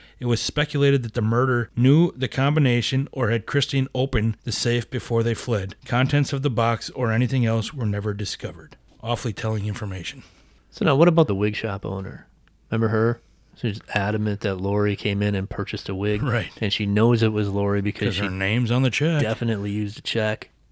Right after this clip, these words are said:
Speaker 2: Lori Bembenek never had a checking account. She's twenty-two years old. She had no money. I didn't have a
Speaker 1: Right.
Speaker 2: checking account at twenty-two.
Speaker 1: Right, and you had parents that were helping you pay for stuff.
Speaker 2: She had no checking account. This is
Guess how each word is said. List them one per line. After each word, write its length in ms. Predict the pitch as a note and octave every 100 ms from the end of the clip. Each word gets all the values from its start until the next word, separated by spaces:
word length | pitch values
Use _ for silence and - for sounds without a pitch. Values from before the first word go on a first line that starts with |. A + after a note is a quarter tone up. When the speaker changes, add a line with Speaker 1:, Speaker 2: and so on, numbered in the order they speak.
| _ _ _ _ -
Speaker 2:
Lori 160 | C3
Bembenek 400 | C#2+ A2 G#2+ G2+ -
never 220 | G2 F#2+
had 240 | G2 F#2+
a 60 | F#2+
checking 380 | - G2 G#2 G#2
account. 400 | - A2 A2 G#3 _ _ -
She's 220 | - C3+
twenty-two 480 | - E3 E3+ - E3
years 240 | C3 A#2
old. 160 | A#2 A#2
She 140 | A2+
had 160 | G#2+ G#2
no 120 | F#2+
money. 380 | G2 A2 G2+ - _ _ _ _ _
I 80 | -
didn't 160 | G3+ A2
have 100 | G2+
a 40 |
Speaker 1:
Right. 100 | A2
Speaker 2:
checking 260 | G#2 - F2+
account 280 | - F#2+ F#2
at 80 |
twenty-two. 480 | - G2 F#2 - G#2
Speaker 1:
Right, 160 | B2+ A#2
and 120 | A2+
you 120 | C3+
had 240 | B2 A2+ G#2 - - _ _ -
parents 380 | A#2 A#2+ A#2 -
that 100 | G#2+
were 140 | G#2
helping 400 | F#2+ A#2 A#2 A2
you 160 | G#2 F#2 -
pay 160 | A#2+
for 180 | B2+ G#2
stuff. 420 | - G#2+ G2 -
Speaker 2:
She 160 | - G3
had 180 | D4 D#4
no 120 | D#4
checking 440 | - E4 - G#3
account. 280 | D3+ E3+ C#3+
This 160 | F#3
is 140 | A3